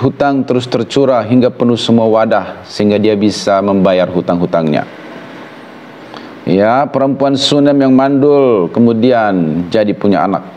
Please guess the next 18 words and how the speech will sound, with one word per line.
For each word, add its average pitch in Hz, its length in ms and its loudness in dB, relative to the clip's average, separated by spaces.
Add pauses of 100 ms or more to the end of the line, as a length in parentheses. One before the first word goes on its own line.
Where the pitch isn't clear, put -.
(800)
Membangkitkan 120 960 0
orang 117 320 2
mati, 107 400 -2 (400)
menggandakan 120 880 2
roti, 101 480 0 (880)
menyembuhkan 123 720 2
kusta 120 560 -2
Naaman, 98 560 0 (320)
mengutuki 123 880 0
Gehazi 117 800 0
yang 107 160 2
berbohong 113 480 0
sehingga 104 320 0
kena 104 320 -2
kusta, - 640 -4 (1200)
membuat 113 400 2
mata 127 320 -2
kapak 123 320 -2